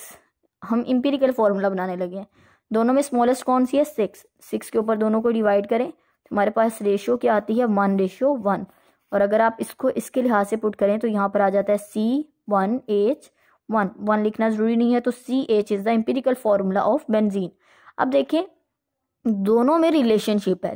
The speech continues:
क्या रिलेशनशिप है कि अगर मैं इस, ये हमारे पास क्या था? एम्पिरिकल फार्मूला। ये क्या था? एम्पिरिकल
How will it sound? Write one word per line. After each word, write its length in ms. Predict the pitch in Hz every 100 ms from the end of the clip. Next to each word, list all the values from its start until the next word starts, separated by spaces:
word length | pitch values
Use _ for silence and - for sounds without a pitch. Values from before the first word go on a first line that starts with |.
| -
क्या 220 | 214 220
रिलेशनशिप 680 | 254 277 269 285 277 285 277
है 160 | 277 349 - _ _ _ -
कि 60 |
अगर 540 | - - 226 214 294 339
मैं 340 | 240 226 233 - -
इस, 320 | 311 - - -
ये 120 | 220 262
हमारे 220 | 240 240
पास 220 | 254 254
क्या 160 | 254 254
था? 160 | 320 -
एम्पिरिकल 460 | 240 240 233 220
फार्मूला। 480 | 202 - 180 175 - - _ _
ये 80 | 202
क्या 200 | 208 196 196
था? 160 | 247 359 - _ _ _ _ _ _ 277
एम्पिरिकल 840 | 220 220 - 214 202 202 254 381